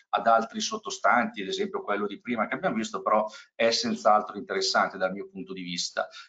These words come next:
La cedola è trimestrale, quindi stiamo parlando, dicevamo, un, eh, un per cento a trimestre, stiamo parlando di un quattro per cento potenziale annuale. La cedola, eh, gode dell'effetto memoria,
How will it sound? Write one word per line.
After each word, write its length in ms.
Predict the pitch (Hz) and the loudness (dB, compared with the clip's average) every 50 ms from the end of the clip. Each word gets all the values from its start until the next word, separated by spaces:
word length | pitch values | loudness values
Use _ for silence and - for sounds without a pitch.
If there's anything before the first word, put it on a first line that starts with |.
| _ | _
La 140 | - 113 113 | 0 2 2
cedola 520 | - - 143 131 107 110 101 98 104 - | 2 2 2 2 4 4 6 6 4 4
è 200 | - - 120 110 | 2 0 0 0
trimestrale, 600 | 110 - 110 104 104 110 - - 135 143 156 147 | 0 -4 -6 -4 -4 -4 0 2 4 4 4 2
quindi 160 | - 104 101 92 | -2 -6 -8 -8
stiamo 180 | - 107 95 | -6 -6 -4
parlando, 280 | - - 101 107 110 107 | 0 2 2 2 2 0
dicevamo, 540 | 92 - 98 92 98 104 104 98 98 95 101 | -2 -4 0 2 2 2 2 0 -2 -4 -4
un, 140 | 101 98 | -6 -4
eh, 220 | 98 95 92 95 92 | -2 0 2 2 2
un 200 | 92 101 101 101 - | 0 -2 -6 -6 -6
per 100 | 104 - | -6 -6
cento 240 | - - 110 110 | -4 -6 -4 -4
a 60 | 104 92 | -2 -2
trimestre, 500 | 139 135 107 98 101 107 107 - 95 - | -2 -2 0 0 -2 -2 -4 -8 -12 -16
stiamo 280 | _ - - - 98 92 | _ -10 -6 -4 -2 0
parlando 280 | 98 98 98 104 101 98 | 0 0 0 0 0 -2
di 60 | 113 | -8
un 60 | 127 | -4
quattro 280 | - - 101 95 104 98 | -2 0 0 0 -2 -6
per 100 | - - | -12 -10
cento 600 | - - - 104 101 95 95 95 - 101 - - - - - _ | -8 -6 -2 -2 -2 -2 -2 -2 -4 -4 -4 -4 -8 -14 -20 _
potenziale 800 | _ - - 110 - 104 101 101 - - 107 101 98 101 101 98 | _ 0 0 2 2 2 0 0 0 0 2 4 6 6 4 4
annuale. 380 | 95 95 98 92 82 82 90 95 | 2 0 0 0 0 0 2 2
La 100 | 113 117 | 0 0
cedola, 480 | - - 131 117 107 104 95 - - - - - - - - _ _ | 2 0 0 2 4 4 4 2 0 -4 -12 -18 -20 -20 -20 _ _
eh, 260 | - 107 107 104 98 | 2 2 4 4 4
gode 360 | - 131 151 156 131 - 101 | 4 4 6 6 6 4 2
dell'effetto 520 | 95 101 92 87 - - 104 - - - 92 | 2 0 -2 -4 -2 -2 -2 -2 -2 -4 -6
memoria, 560 | 98 104 - - 110 107 113 139 170 185 | -2 2 4 6 6 6 6 4 0 -2